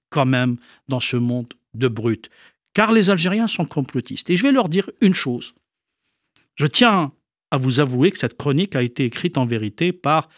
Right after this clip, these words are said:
la sioniste Elsa Pariente, ici présente, commandée par mon ami Benjamin Netanyahou, le Premier ministre israélien, et financée par le roi du Maroc, bien sûr,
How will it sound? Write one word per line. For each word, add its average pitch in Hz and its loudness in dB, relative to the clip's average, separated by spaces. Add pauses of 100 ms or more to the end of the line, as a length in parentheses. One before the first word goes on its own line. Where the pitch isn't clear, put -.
(320)
la 120 0
sioniste 151 0
Elsa 127 -2
Pariente, 117 -4 (200)
ici - -4
présente, 233 -2 (440)
commandée 220 8
par 165 2
mon 160 6
ami 165 4
Benjamin 160 4
Netanyahou, 170 2
le 131 0
Premier 147 2
ministre 139 0
israélien, 139 -2
et 160 2
financée 165 0
par 180 -4
le 160 0
roi 233 2
du 202 0
Maroc, 247 2
bien 254 4
sûr, 233 2